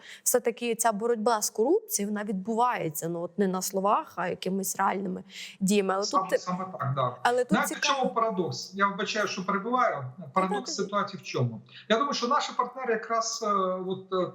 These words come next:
Speaker 2: те, що боротьба відбувається, вони це відчувають. Е,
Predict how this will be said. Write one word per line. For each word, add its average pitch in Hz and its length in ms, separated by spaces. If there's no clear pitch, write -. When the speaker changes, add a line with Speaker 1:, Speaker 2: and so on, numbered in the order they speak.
Speaker 2:
те, 220 100
що 185 220
боротьба 175 440
відбувається, 202 680
вони 190 160
це 185 160
відчувають. 131 880
Е, 131 40